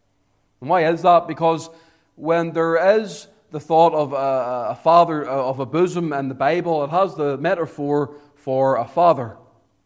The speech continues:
So the Bible here is presenting the idea that Abraham was a father, and therefore Lazarus was in his bosom. He was in the bosom of his father. Now you think of what it says about Abraham in Galatians three verse seven.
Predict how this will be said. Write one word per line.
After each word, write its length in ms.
So 100
the 80
Bible 320
here 260
is 220
presenting 440
the 80
idea 500
that 200
Abraham 760
was 500
a 120
father, 420
and 120
therefore 360
Lazarus 520
was 180
in 140
his 140
bosom. 360
He 120
was 120
in 140
the 60
bosom 580
of 240
his 160
father. 500
Now 80
you 100
think 200
of 60
what 100
it 80
says 240
about 240
Abraham 560
in 100
Galatians 560
three 220
verse 320
seven. 420